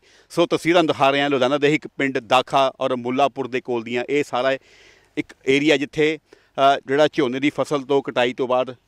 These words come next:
ਤੇ ਕਿਸਾਨ ਬੇਸ਼ੱਕ ਆਪਣੀ ਫਸਲਾਂ ਵੇਚ ਕੇ ਘਰ ਲੌਟ ਪਰਤ ਗਏ ਆ, ਤਾਂ ਹੁਣ ਜਿਹੜੀ ਆ ਖੇਤਾਂ ਦੇ ਵਿੱਚ ਜਿਹੜੀ ਪਰਾਲੀ ਹੁੰਦੀ ਹੈ, ਇਹ ਸਾਰੀ ਪਰਾਲੀ ਹੈ ਜਿਸ ਨੂੰ ਅਕਸਰ ਪਹਿਲਾਂ ਜਿਹੜੇ ਕਿਸਾਨ ਹੁੰਦੇ ਸੀ ਪਿੰਡਾਂ ਦੇ, ਇਹਨੂੰ ਜਲਾ ਦਿੰਦੇ ਸੀ।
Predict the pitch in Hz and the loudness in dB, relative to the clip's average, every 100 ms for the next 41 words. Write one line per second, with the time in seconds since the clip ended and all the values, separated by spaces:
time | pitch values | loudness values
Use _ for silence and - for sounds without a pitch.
0 | _ _ _ 127 135 135 - 135 131 139 | _ _ _ 2 2 2 -4 -4 -2 -2
1 | 135 127 147 - - 127 135 127 123 131 | -4 -2 -2 -4 -6 -6 -6 -6 -8 -4
2 | 131 117 - - 131 - 120 113 - 110 | -4 -2 -4 -4 -6 -2 -2 -2 -4 -2
3 | 113 _ _ - - - 135 123 123 127 | -4 _ _ -12 -6 -4 -4 0 0 2
4 | 131 131 _ - - _ - 151 160 127 | 0 -2 _ -20 -20 _ -2 -2 -2 -4
5 | 135 151 147 _ _ _ _ _ _ _ | 0 2 2 _ _ _ _ _ _ _
6 | - - 160 196 175 160 160 - 135 131 | -8 0 4 4 4 4 2 4 2 2
7 | 120 95 92 92 131 151 139 143 165 143 | -6 -10 -10 -8 -4 -4 -2 -2 -2 -2
8 | 117 123 117 - _ _ _ _ - - | -2 -4 -6 -8 _ _ _ _ -20 -2
9 | 156 160 175 175 156 - 196 175 - _ | 0 4 2 2 -4 0 0 0 -2 _
10 | 156 170 170 180 _ 143 151 156 151 143 | 2 4 2 0 _ 0 2 2 -2 -2
11 | 135 143 131 135 156 131 120 123 131 143 | -2 -2 -6 -6 -6 -6 -4 -2 -2 -2
12 | 143 123 110 107 92 85 - | -4 -2 0 0 -4 -10 -14